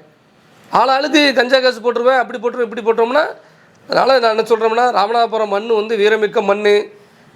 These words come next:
இந்த மண்ணுக்கு வந்து, இந்த மண்ணோட வரலாறு வந்து தெரியும், எல்லாத்துக்கும் தெரியும். மீண்டும் இந்த மக்களிடையே மிகப்பெரிய எழுச்சியை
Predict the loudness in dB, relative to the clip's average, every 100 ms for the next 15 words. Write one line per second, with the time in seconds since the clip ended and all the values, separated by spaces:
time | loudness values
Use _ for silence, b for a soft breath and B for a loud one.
0 | -4 0 2 2 0 0 0 0 0 0
1 | 0 0 0 0 0 0 -2 -6 -8 -8
2 | -6 -4 -2 0 -2 0 0 0 -4 -6
3 | -4 -2 -4 -4 -2 0 2 0 0 -2
4 | -2 -2 -2 0 2 2 0 -2 -2 -2
5 | 0 0 -2 0 0